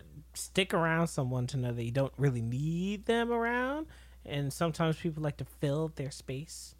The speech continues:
with something because they don't really want to be in the space of feeling lonely or alone. And that wrong company will be, you'll be like, "Oh, well, I'd rather be alone than be with someone who just doesn't get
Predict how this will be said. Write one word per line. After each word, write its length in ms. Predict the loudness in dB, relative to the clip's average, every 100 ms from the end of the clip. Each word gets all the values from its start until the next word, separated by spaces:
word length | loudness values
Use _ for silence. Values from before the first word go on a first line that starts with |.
| -4
with 160 | -4 -2
something 480 | -4 -4 -6 -8 -10 -20 -20 -20 -20
because 260 | -2 -2
they 340 | 0 -2 -2 -6 -18 _ _ _ 0
don't 220 | 0 0 0
really 180 | 2 2
want 480 | -2 -4 -6 -8
to 140 | -4 -2
be 420 | 0 -2 -2 -4
in 140 | -2
the 80 | -2
space 260 | 0 -2 0
of 80 | -4
feeling 460 | 2 2 2 0
lonely 340 | 2 2 2 0
or 180 | 2
alone. 440 | 2 2 0 -2 -4 -10 -18 -4
And 160 | 2 6
that 200 | 6 6
wrong 320 | 8 10 8
company 480 | 6 4 6 2 4
will 220 | 4 2
be, 140 | 0 -6
you'll 340 | -6 2 4 6
be 60 | 6
like, 200 | 4 6
"Oh, 260 | 8 8
well, 260 | 8 4 4
I'd 240 | 6 6 8
rather 300 | 6 8 6
be 420 | 6 4 2 -2 8
alone 720 | 10 12 10 8 4 -6 -12 -14 -20 -20 -20 -2
than 160 | 4 6
be 160 | 6 4
with 160 | 0
someone 460 | 0 0 0 -2 -2
who 200 | 0 -2
just 300 | -2 -4 -2
doesn't 420 | -4 -2 -6 -4
get 220 | -4 -4